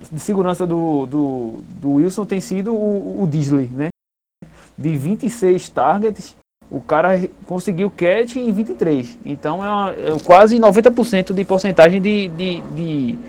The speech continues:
de catch. Então, o cara tá sendo a bola de segurança do, do Wilson junto com o Tyler Lockett. Eu tava vendo também algum, algumas estatísticas, é, é, alguns especialistas colocaram, especialistas não, o,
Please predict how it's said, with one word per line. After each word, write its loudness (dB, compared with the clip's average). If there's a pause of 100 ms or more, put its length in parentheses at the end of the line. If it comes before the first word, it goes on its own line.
(260)
de 0
catch. 6 (120)
Então, -4
o -2
cara 4
tá -2
sendo -2
a 2
bola 0
de -12
segurança -4
do, -6
do -2
Wilson -2
junto -2 (320)
com -6
o -6
Tyler 0
Lockett. -2 (600)
Eu -16
tava 0
vendo -4
também -2
algum, -4
algumas -4
estatísticas, 0 (520)
é, -4
é, -16
alguns -4
especialistas 0
colocaram, 2
especialistas -2
não, -2
o, -2